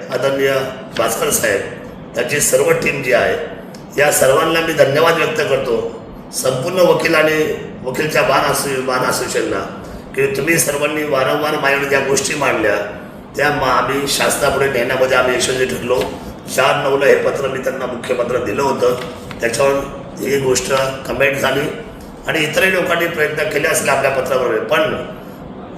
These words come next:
हे जे आज सत्र न्यायालय केवळ आपल्याकडे आलंय त्याचं एकमेव कारण म्हणजे आपण साडे चौदा कोटीची सुंदर इमारत न्यायालयाची उभी करू शकलो आणि ती लोकार्पण करू शकलो, त्यामुळे आपल्याकडे हे आज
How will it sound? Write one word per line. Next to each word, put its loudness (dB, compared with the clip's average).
हे 2
जे 4
आज 4
सत्र 2
न्यायालय 4
केवळ 0
आपल्याकडे 2
आलंय 4
त्याचं 0
एकमेव 2
कारण 4
म्हणजे 0
आपण 2
साडे 0
चौदा 0
कोटीची -4
सुंदर 0
इमारत 2
न्यायालयाची 2
उभी 0
करू 2
शकलो -2
आणि -4
ती -6
लोकार्पण 2
करू 0
शकलो, 0
त्यामुळे 2
आपल्याकडे 0
हे 2
आज 0